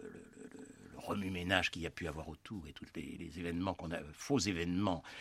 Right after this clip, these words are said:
euh, de spectacle qu'on a pu créer étaient tout à fait significatifs de ce, ce, de, de, significatifs de ce point de vue-là. Mais certains conservateurs s'en plaignent. Ils sont transformés,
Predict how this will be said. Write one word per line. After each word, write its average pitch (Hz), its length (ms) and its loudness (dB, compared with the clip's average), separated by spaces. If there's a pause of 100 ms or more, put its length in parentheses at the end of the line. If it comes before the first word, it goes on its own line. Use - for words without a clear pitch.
(260)
euh, 87 60 0
de 80 100 -2
spectacle - 540 2
qu'on - 160 -6
a 80 80 -4
pu 85 120 -10
créer 95 380 0
étaient 73 580 -6
tout - 160 -16
à 78 60 -4
fait 85 120 -8
significatifs 80 440 -2
de 82 100 -4
ce, 85 140 0
ce, 90 100 -2
de, 80 160 -2
de, 82 400 -6
significatifs 123 680 10
de 98 80 2
ce 104 100 2
point 107 140 6
de 104 60 6
vue-là. 160 140 8 (260)
Mais 131 60 12
certains 170 260 12
conservateurs 131 580 6
s'en 131 180 8
plaignent. 127 300 10
Ils 110 40 6
sont - 180 8
transformés, 120 760 6